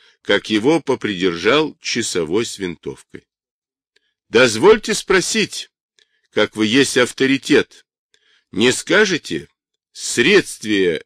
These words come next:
это скотине тоже помогает?» «Что такое? Я про капусту. Жена у меня ягнёнка кипятком ошпарила».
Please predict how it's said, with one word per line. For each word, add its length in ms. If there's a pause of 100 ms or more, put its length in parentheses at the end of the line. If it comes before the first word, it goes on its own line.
это 440
скотине 640
тоже 380
помогает?» 760 (920)
«Что 340
такое? 380
Я 540 (560)
про 180
капусту. 760 (640)
Жена 500
у 80
меня 560 (160)
ягнёнка 880
кипятком 640
ошпарила». 680